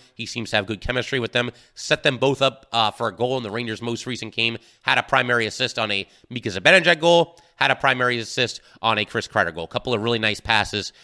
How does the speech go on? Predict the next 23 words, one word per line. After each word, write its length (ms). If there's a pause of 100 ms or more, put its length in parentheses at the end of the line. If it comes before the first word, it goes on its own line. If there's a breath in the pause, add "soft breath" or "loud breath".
(200 soft breath)
and, 200
uh, 220 (240)
obviously 360
that's 180
been 120
clicking 280
so 160
far. 260
So, 300 (340 soft breath)
uh, 160
fingers 320
crossed 320
that 180
the 100
Rangers 260
keep 220
that 200
line 320
together. 500 (520 soft breath)
Um, 380
at 100
this 120
point, 380